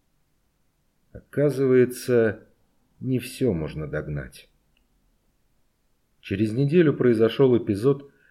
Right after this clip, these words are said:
который заставил меня взглянуть на наши отношения с Леной с другой стороны. Однажды ее мать пришла раньше обычного. Лена накинула халатик, пошла ее встречать, а я лихорадочно одевался.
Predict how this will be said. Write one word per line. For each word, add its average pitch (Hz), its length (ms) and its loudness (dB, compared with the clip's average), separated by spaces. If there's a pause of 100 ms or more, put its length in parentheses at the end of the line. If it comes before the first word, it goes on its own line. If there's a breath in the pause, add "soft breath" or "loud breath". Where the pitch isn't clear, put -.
(120 soft breath)
который 139 360 0
заставил 135 500 2
меня 127 280 0
взглянуть 113 580 0
на 107 120 0
наши 107 280 -2
отношения 98 580 -2
с 90 120 -12
Леной 113 260 0
с 92 100 -6
другой 104 340 -2
стороны. - 500 -12 (1080 soft breath)
Однажды 135 540 0
ее 143 380 -2
мать 170 360 0
пришла 131 360 -2
раньше 147 340 0
обычного. 78 720 -6 (500)
Лена 143 280 2
накинула 95 540 0
халатик, 156 640 0
пошла 165 340 0
ее 127 160 2
встречать, 117 500 -4 (100)
а 104 80 -4
я 139 140 2
лихорадочно 117 600 0
одевался. 104 540 -2